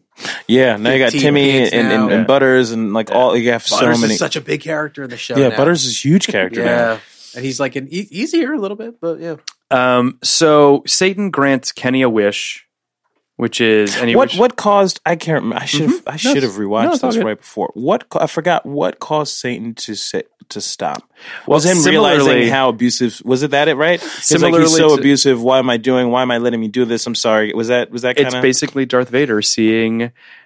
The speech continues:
Speaker 3: the Emperor
Speaker 2: Yeah, totally.
Speaker 3: electrocuting <laughs> Luke and him being like, "No, I've had enough of this." And then he throws him. He, that's, it's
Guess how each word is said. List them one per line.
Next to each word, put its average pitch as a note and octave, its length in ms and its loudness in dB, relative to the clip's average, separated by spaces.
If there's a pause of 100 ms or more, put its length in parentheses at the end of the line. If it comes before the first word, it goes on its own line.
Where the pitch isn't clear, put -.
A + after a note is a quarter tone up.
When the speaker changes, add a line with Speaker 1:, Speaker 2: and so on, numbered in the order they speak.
(200)
Speaker 3:
the A2+ 140 0
Emperor A#2 680 0 (240)
Speaker 2:
Yeah, B2 80 -4
totally. A#2 140 2 (100)
Speaker 3:
electrocuting A#2+ 840 0 (100)
<laughs> - 100 -18
Luke C3 560 -2 (560)
and A#2 640 0 (160)
him B2 260 2
being A#2 240 2
like, G#2+ 260 0
"No, B2+ 200 2
I've G#2+ 100 2
had A2 120 0
enough A#2+ 200 0
of G#2+ 40 -10
this." G2 160 -2
And G2+ 80 -6
then F#2+ 80 -4
he G2+ 80 -2
throws G#2+ 300 -2
him. A2 340 -2
He, G#2 220 -8
that's, - 320 -12
it's A#2 240 -10